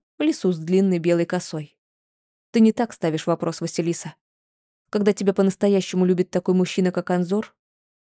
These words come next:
у тебя может быть только одно жизненное кредо —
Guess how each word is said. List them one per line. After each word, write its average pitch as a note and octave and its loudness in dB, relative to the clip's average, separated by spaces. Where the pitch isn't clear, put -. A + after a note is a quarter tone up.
у A#3 -4
тебя A3+ 2
может G#3+ 4
быть G#3+ 0
только G#3 0
одно G#3+ 4
жизненное F3+ 0
кредо — F3+ -2